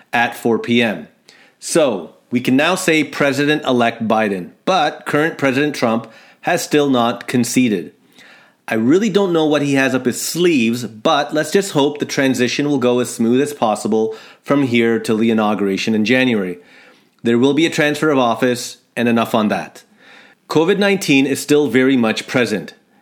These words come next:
and the rising numbers in various areas, countries is alarming. A small positive is that many countries and regions are tightening their, their social distancing rules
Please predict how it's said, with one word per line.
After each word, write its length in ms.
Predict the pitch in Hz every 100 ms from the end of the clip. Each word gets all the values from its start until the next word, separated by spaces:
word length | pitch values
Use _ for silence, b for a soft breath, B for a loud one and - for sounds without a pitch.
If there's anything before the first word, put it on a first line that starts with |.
| _ 131
and 240 | 147 165
the 40 |
rising 460 | 139 113 123 147 180
numbers 340 | 160 139 143
in 140 | 120 107
various 400 | 113 123 147 143 -
areas, 460 | 127 123 127 127
countries 480 | - 123 117 131 117
is 160 | 135 113
alarming. 500 | 104 107 101 87 82
A 80 | 104
small 320 | - 139 147
positive 640 | - 120 120 123 151 190 -
is 140 | 113
that 160 | 113 117
many 220 | 113 135
countries 400 | 143 139 139 147
and 120 | 165
regions 400 | 139 117 123 123 127 B B -
are 200 | 127 151
tightening 380 | 151 139 160
their, 140 | 165 165 135 139 -
their 200 | 123 120
social 360 | - 135 139
distancing 500 | 120 151 175 139 131
rules 340 | 107 104 110